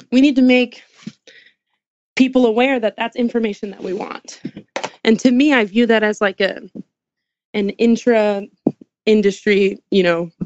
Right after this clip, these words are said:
imperative. And so I definitely think, just in general, everyone having a greater understanding of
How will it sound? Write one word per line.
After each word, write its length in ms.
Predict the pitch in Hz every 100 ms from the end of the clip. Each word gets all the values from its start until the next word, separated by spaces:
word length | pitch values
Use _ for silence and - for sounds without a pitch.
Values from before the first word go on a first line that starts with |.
| -
imperative. 640 | 196 208 190 185 - - - - _ _ _ _ _ -
And 120 | 220
so 120 | 240
I 120 | 226 220
definitely 440 | 262 285 269 247
think, 280 | - 240 214
just 180 | 247 269
in 140 | 226
general, 500 | 226 262 226 185 220
everyone 400 | - 247 254 214
having 360 | 202 190 190 185
a 160 | 180 175
greater 380 | 196 190 190 -
understanding 760 | 185 196 - 185 185 180 180
of 260 | 185 180